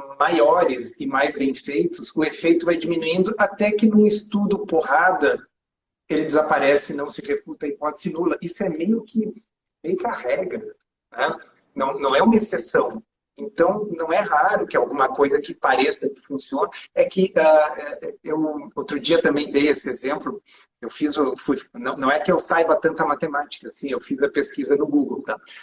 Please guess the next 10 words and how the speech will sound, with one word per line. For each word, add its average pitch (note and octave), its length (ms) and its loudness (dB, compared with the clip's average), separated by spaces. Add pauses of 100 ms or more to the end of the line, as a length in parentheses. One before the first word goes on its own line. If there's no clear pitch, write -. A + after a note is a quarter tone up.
Se - 140 2
eu D#3+ 80 8
lançar, E3 760 0 (300)
ah, C3 400 4
uma D3 160 2
moeda C#3+ 480 2
mil D#3+ 280 2
vezes C#3+ 420 4
pra - 160 -12
cima, D#3 420 -12